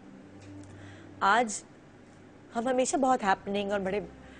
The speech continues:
entertainment से भरपूर शोज करते हैं, लेकिन आज ना जाने क्यों दिल चाहा कि आपके अंदर, आपके अंदर जाके आपको महसूस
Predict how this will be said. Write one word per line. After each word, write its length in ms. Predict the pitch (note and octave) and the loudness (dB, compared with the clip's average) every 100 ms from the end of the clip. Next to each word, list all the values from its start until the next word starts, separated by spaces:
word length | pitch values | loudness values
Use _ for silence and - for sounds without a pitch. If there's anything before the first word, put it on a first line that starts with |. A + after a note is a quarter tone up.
| - - - - | -20 -20 -8 -4
entertainment 1080 | G3+ G3+ G3 F#3+ F#3+ - - G#3+ G3+ G#3+ | -2 2 2 0 -4 -8 -4 0 0 0
से 80 | G#3 | -2
भरपूर 380 | G3+ G3 - G3+ | -4 -4 -4 -4
शोज 340 | - G3+ G3 | -2 -2 -2
करते 340 | - F#3 - B3+ | -4 -6 0 0
हैं, 180 | G#3 A#3 - - - - - - - - - - - - - - - | 0 -8 -14 -20 -20 -20 -20 -20 -20 -20 -20 -20 -20 -20 -20 -20 -10
लेकिन 220 | - A3+ B3 | -4 -2 0
आज 240 | B3 B3 | 0 0
ना 140 | A#3+ C4 | -2 0
जाने 240 | C4+ D4 | 0 -2
क्यों 240 | - D4+ | -2 0
दिल 160 | A#3+ B3+ | 2 2
चाहा 360 | B3 A3+ G#3 C#4 - | 2 -2 -2 -4 -4
कि 320 | C4+ C4+ C4 - - - - - - - - - - - | -2 0 -2 -4 -18 -20 -20 -20 -20 -20 -20 -20 -12 -4
आपके 400 | A3 - - C#4+ - - | -4 -4 -4 -4 -6 0
अंदर, 420 | A3+ A3 B3 G3 D3+ - - - - - - - | 2 4 4 2 -2 -14 -20 -18 -18 -18 -16 -4
आपके 280 | G#3 G#3+ A#3 | -2 -2 -4
अंदर 340 | - A#3 B3 | -2 0 2
जाके 280 | A3 A3 B3 | 2 0 0
आपको 280 | A3+ A3+ B3 | -2 0 -2
महसूस 540 | A3 G3+ - F#3+ - | -2 -6 -10 -12 -12